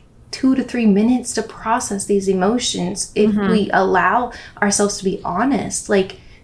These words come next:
Speaker 1: just process them and then be like, ad-, and processing them is simply admitting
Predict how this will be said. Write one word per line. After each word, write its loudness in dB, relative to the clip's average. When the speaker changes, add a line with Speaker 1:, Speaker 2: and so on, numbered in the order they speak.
Speaker 1:
just 2
process 2
them -4
and 6
then 6
be 2
like, -2
ad-, 2
and 2
processing 4
them 6
is 0
simply 2
admitting 2